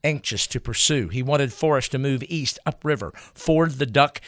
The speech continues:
and clear the way for Confederate infantry.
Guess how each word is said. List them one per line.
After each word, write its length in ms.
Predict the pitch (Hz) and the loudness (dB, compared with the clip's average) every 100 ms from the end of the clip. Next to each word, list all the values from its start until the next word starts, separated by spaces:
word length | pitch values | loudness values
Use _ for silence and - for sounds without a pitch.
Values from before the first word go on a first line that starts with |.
| - | -8
and 240 | 120 123 117 | -4 -4 -4
clear 420 | - 180 170 135 | 0 4 4 2
the 120 | 120 | 0
way 260 | 123 139 127 | 2 2 2
for 180 | - 123 | -4 -6
Confederate 600 | 120 113 156 139 131 - | -6 0 2 2 -2 -4
infantry. 640 | 139 127 104 - - - | -4 -4 -6 -6 -8 -14